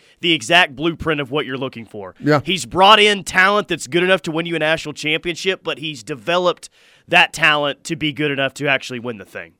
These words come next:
Speaker 2: And,
Speaker 1: I mean,
Speaker 2: and
Speaker 1: that's, I mean, that's, that's it, man.
Speaker 2: All right, and I'll tell you another thing that's interesting, like, to a different degree, is Jeff Lebby looks at the roster,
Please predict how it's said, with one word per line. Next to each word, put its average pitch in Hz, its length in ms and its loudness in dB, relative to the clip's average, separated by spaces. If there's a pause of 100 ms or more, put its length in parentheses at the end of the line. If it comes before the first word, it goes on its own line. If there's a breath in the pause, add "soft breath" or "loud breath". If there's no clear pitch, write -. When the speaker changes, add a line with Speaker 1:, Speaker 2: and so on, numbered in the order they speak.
(300)
Speaker 2:
And, 160 80 2
Speaker 1:
I 165 60 4
mean, - 100 -4
Speaker 2:
and 151 80 4
Speaker 1:
that's, 175 340 -2
I 147 60 -8
mean, 156 160 -4
that's, 170 200 -8
that's 156 220 -10
it, 156 180 -8
man. - 160 -14
Speaker 2:
All 160 120 2
right, 175 320 4
and 170 120 4
I'll 160 100 4
tell 202 200 4
you 208 340 6
another 156 320 4
thing 165 220 2
that's 139 180 0
interesting, 151 500 0
like, 131 240 0
to 143 540 4 (520)
a 143 80 4
different 156 420 2
degree, 135 760 2 (520)
is 135 760 4 (440)
Jeff 160 320 4
Lebby 196 360 6
looks 151 240 4
at 147 140 0
the 135 80 2
roster, 123 680 0